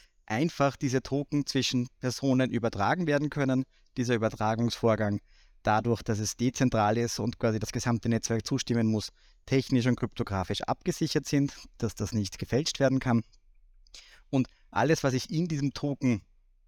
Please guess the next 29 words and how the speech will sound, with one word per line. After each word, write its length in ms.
abbilden 560
möchte, 400
alle 240
diese 260
Rechte 360
und 200
rechtlichen 380
Zustände 480
kann 160
ich 140
dann 160
eben 340
bewegen. 560
Und 220
wenn 260
wir 60
jetzt 240
quasi 300
auf 180
die 300
Tokenisierung 760
von 200
Immobilien 540
zukommen, 480
kann 180
ich 160
eben 200
eine 120
ganze 480